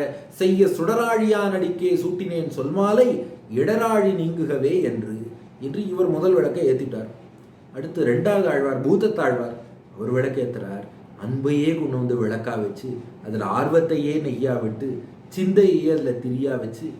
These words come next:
ஞானத்தை தீபமாக்கி விளக்கேத்துறார். "அன்பே தகழியா, ஆர்வமே நெய்யாக, இன்புருகு சிந்தை இடிதிரியா,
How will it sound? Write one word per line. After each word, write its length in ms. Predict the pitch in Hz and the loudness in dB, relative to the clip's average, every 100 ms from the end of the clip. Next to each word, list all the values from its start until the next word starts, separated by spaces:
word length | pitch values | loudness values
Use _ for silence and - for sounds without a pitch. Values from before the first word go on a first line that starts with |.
| - - - 110 | -18 -18 -8 -2
ஞானத்தை 640 | 127 156 208 220 220 208 | 2 4 4 4 0 0
தீபமாக்கி 680 | 156 165 180 185 170 165 208 | 0 -2 -4 -2 -2 -4 -2
விளக்கேத்துறார். 880 | 175 139 147 147 139 123 113 117 170 - - - | -2 0 0 -2 -2 -4 -2 -2 -2 -2 -6 -4
"அன்பே 600 | 139 196 214 214 208 196 | 0 4 8 8 8 4
தகழியா, 560 | 170 160 165 165 156 170 202 - | 0 -2 -2 -2 -4 -4 -6 -6
ஆர்வமே 640 | 156 208 208 202 185 180 | -2 0 0 0 0 -2
நெய்யாக, 520 | 160 143 156 165 160 208 220 | -2 -2 0 0 2 0 0
இன்புருகு 520 | 156 196 202 202 190 175 | 0 0 2 4 2 0
சிந்தை 540 | 180 165 160 165 147 | -2 -2 2 2 2
இடிதிரியா, 580 | 151 180 160 120 113 | 0 0 0 -2 -2